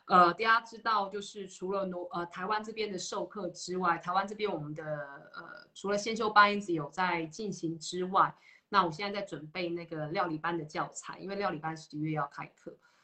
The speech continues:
然后还有就是我挪威这边，除了我自己整间，然后有不少人来做 Panchakarma，然后我跟我的美国学校，我们在欧洲这边开的课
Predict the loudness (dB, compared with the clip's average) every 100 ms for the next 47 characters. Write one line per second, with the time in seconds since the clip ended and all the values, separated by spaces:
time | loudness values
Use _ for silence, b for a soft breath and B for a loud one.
0 | b 0 2 2 4 4 2 -2 -4 -4
1 | -6 -4 0 0 2 0 2 2 2 0
2 | 0 0 0 0 0 -4 -2 -2 -2 0
3 | 0 2 2 4 4 2 -2 -6 0 0
4 | 0 -2 -4 -4 -4 0 6 8 8 6
5 | 4 -2 0 0 0 B B B B B
6 | 0 4 4 2 _ 2 4 4 -2 -4
7 | -4 -2 -2 0 -2 -2 -2 2 2 2
8 | -2 0 -2 -2 -4 -4 -4 -6 -6 -8
9 | -6 -6